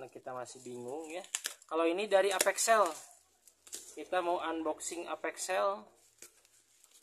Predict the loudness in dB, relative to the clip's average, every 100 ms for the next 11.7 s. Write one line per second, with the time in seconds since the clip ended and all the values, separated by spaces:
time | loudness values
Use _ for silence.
0 | -20 _ -8 -6 -6 -8 -8 -10 -8 -6
1 | -4 -6 -2 -2 0 -2 -4 -8 -8 -4
2 | -4 -6 -12 -18 0 0 2 -2 -4 -4
3 | -4 -6 -12 _ _ _ -20 _ _ -20
4 | -10 -10 -10 -20 _ -12 -10 -10 -8 -6
5 | -6 -6 -8 -14 -16 -16 -14 -14 -14 -16
6 | -14 -12 -12 -12 -12 -12 -14 -16 -18 -20
7 | -20 -20 -20 -20 _ _ _ _ _ -18
8 | -18 _ -20 -20 -20 -18 -4 2 2 2
9 | 4 10 10 10 8 8 6 2 2 0
10 | 2 4 4 4 2 2 0 -2 -4 -4
11 | -6 -2 0 2 2 0